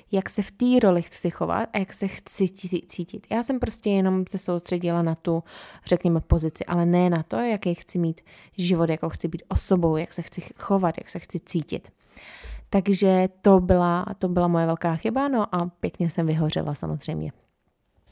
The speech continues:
Jak teda na tu správnou motivaci? A já mám takovou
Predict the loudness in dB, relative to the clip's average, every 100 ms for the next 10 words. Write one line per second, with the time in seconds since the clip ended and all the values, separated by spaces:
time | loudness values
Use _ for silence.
0 | -12 -2 0 0 -2 0 4 4 4 2
1 | 0 -2 -6 -6 -2 2 4 4 4 2
2 | 2 -2 -12 -16 _ -20 -20 -20 -20 _
3 | _ _ 0 2 2 -2 -4 -6 -10 -16
4 | -14 -4 -2 0 0 -2 -2 0 0 2
5 | 2 2 0